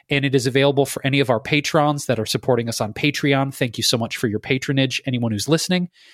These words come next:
and to our newsletter subscribers, although our patrons get more perks as a result.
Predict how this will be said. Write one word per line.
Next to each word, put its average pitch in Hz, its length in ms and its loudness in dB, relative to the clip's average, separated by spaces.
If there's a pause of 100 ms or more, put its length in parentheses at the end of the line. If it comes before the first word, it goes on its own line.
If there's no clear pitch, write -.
(220)
and 147 140 2
to 165 120 4
our 143 140 6
newsletter 131 640 2
subscribers, 117 720 2
although 117 360 2
our 123 120 0
patrons 117 500 -2
get - 220 -2
more 107 380 -2
perks - 540 -2
as 117 160 0
a 113 100 2
result. 110 500 0